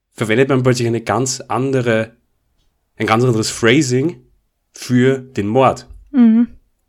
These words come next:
Speaker 2: Ja, eigentlich
Speaker 1: Weil plötzlich
Speaker 2: arg.
Speaker 1: ist das dann kein Mord mehr, sondern eine Beziehungstat oder was ich einen ganz, ganz schrecklichen Begriff eigentlich finde, ein Familiendrama.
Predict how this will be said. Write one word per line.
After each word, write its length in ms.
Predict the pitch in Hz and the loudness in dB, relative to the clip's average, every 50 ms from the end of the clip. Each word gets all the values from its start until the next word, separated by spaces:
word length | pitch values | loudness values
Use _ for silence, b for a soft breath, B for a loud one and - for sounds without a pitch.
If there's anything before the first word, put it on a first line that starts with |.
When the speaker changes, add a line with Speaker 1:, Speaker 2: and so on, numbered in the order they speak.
| _ _ _ - _ _ _ _ _ _ _ _ - _ _ _ | _ _ _ -20 _ _ _ _ _ _ _ _ -20 _ _ _
Speaker 2:
Ja, 140 | 226 247 | -6 -4
eigentlich 200 | 262 226 202 208 | -4 -4 -4 -4
Speaker 1:
Weil 80 | 208 208 | -4 -4
plötzlich 260 | - - 226 226 202 | 0 0 0 2 2
Speaker 2:
arg. 60 | 135 | -2
Speaker 1:
ist 100 | 131 127 | -2 -2
das 100 | 139 127 | -2 -2
dann 300 | 127 123 113 113 113 - _ _ _ _ _ _ _ _ | -2 -2 -2 -2 -4 -8 _ _ _ _ _ _ _ _
kein 220 | - 110 104 98 | -6 -4 -4 -4
Mord 320 | 101 104 110 113 127 127 | -2 0 2 2 0 2
mehr, 220 | 135 156 156 165 160 | 0 0 0 0 -2
sondern 360 | - - 123 117 120 120 117 | -4 -4 -4 -2 -2 0 0
eine 140 | 117 113 110 | 0 -2 -2
Beziehungstat 640 | 104 117 - - 131 139 135 131 127 - 104 101 113 | -4 -6 -4 -2 0 0 0 0 -2 -2 -2 -2 -2
oder 360 | 101 107 107 104 - _ _ _ | -2 -2 -2 -2 -6 _ _ _
was 220 | _ 113 110 - - | _ -6 -6 -4 -6
ich 240 | - - - - - | -8 -10 -8 -10 -8
einen 120 | 104 104 | -8 -4
ganz, 360 | 98 104 120 123 123 - - _ _ _ _ _ _ _ | -4 -4 -4 -4 -8 -10 -14 _ _ _ _ _ _ _
ganz 360 | - 101 104 107 - - - - | -6 -4 -4 -4 -8 -10 -12 -8
schrecklichen 440 | - - 135 131 - 143 - 123 | -2 -2 0 0 -2 -6 -6 -6
Begriff 240 | 110 107 - 127 123 | -6 -4 -4 -2 -2
eigentlich 160 | 127 117 113 | -2 -4 -2
finde, 240 | - 123 110 101 101 | -2 -4 -2 -2 -2
ein 140 | 101 104 104 - _ _ _ _ _ _ _ | -4 -6 -8 -10 _ _ _ _ _ _ _
Familiendrama. 1300 | - - - 107 110 123 143 151 147 123 107 92 92 80 - 87 85 82 90 87 78 69 - - _ | -12 -4 -2 0 0 2 2 2 4 2 2 2 0 -4 -2 -2 0 0 0 -4 -6 -10 -12 -14 _